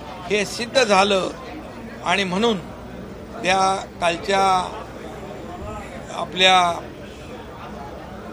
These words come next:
प्रकरणामध्ये अध्यक्ष महोदयांनी निकाल दिला.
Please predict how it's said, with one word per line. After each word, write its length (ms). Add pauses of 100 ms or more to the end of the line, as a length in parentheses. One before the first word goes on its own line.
(140)
प्रकरणामध्ये 840 (480)
अध्यक्ष 400
महोदयांनी 580
निकाल 380
दिला. 280